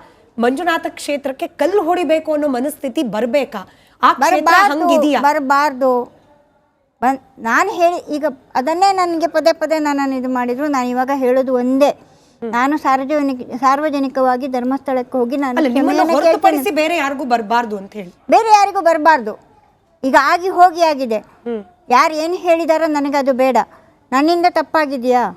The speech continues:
Speaker 1: ಹ್ಮ್.
Speaker 2: ಅಷ್ಟೇ. ನಾನು ಅದನ್ನ ಕ್ಷಮೆ ಕೇಳಕ್ಕೆ ನಾನು ರೆಡಿಯಾಗಿದ್ದೀನಿ.
Speaker 1: ಸರಿ.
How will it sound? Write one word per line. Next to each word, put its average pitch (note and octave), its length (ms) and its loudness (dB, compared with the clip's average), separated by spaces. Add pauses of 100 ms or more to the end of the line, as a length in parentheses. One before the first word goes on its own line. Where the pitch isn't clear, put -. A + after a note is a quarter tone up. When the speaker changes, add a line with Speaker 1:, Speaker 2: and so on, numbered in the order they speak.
(1300)
Speaker 1:
ಹ್ಮ್. G3+ 160 -8 (120)
Speaker 2:
ಅಷ್ಟೇ. D#4 400 0 (380)
ನಾನು D#4 180 0
ಅದನ್ನ D4 240 -4
ಕ್ಷಮೆ F4+ 300 -4
ಕೇಳಕ್ಕೆ F4+ 360 0
ನಾನು G#4+ 220 -4
ರೆಡಿಯಾಗಿದ್ದೀನಿ. E4+ 680 2
Speaker 1:
ಸರಿ. A3 220 -4